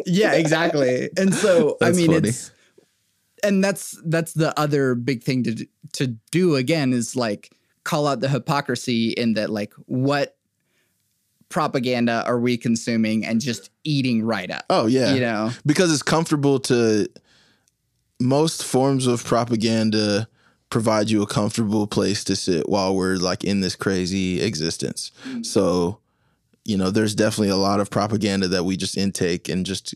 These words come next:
Speaker 2: accept as our perspective or just, like, a lifestyle or whatever. And,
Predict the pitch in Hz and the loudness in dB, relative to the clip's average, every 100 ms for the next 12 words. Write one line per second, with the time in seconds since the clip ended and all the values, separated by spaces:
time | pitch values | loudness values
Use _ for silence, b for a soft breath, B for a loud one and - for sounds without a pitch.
0 | - - 104 107 - 95 92 90 87 82 | -18 -10 -8 -6 -2 -2 -2 -2 0 -2
1 | 87 - - b b b b 92 - 87 | -4 -6 -12 b b b b -6 -4 -6
2 | - 90 - 78 82 85 76 87 - 71 | -2 -4 -2 -4 -2 -4 -4 -6 -4 -6
3 | - 76 82 73 - 82 92 - 78 73 | -4 -4 -4 -6 -6 -4 -4 -4 -4 -2
4 | 69 82 95 95 107 76 82 - B B | -4 -2 -2 -2 -2 -2 -6 -6 B B
5 | B B 90 92 85 87 85 | B B -4 -2 -2 -2 -6